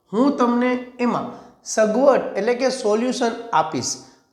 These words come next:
તમે જો પ્રેક્ટિસ કરવા હો તૈયાર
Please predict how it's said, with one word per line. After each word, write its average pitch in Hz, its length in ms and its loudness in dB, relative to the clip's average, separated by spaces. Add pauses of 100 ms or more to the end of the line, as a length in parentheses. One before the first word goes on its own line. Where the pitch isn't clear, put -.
તમે 254 240 4
જો 320 140 2
પ્રેક્ટિસ 302 480 0
કરવા 247 300 4
હો 214 200 2
તૈયાર 160 680 0